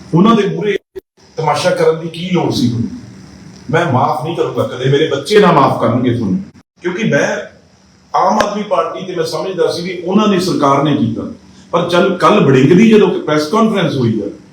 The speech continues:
ਉਹਦੇ ਵਿੱਚ ਕੋਠੀ ਦਾ ਰੌਲਾ ਤਾਂ ਉਹ ਪਾ ਰਿਹਾ ਸਭ ਤੋਂ ਵੱਧ।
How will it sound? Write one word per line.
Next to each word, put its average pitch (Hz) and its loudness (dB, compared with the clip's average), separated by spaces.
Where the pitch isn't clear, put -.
ਉਹਦੇ 240 2
ਵਿੱਚ 226 2
ਕੋਠੀ 180 2
ਦਾ 214 4
ਰੌਲਾ 180 6
ਤਾਂ 190 2
ਉਹ 220 4
ਪਾ 196 6
ਰਿਹਾ 208 2
ਸਭ 196 -2
ਤੋਂ 196 -2
ਵੱਧ। 165 -6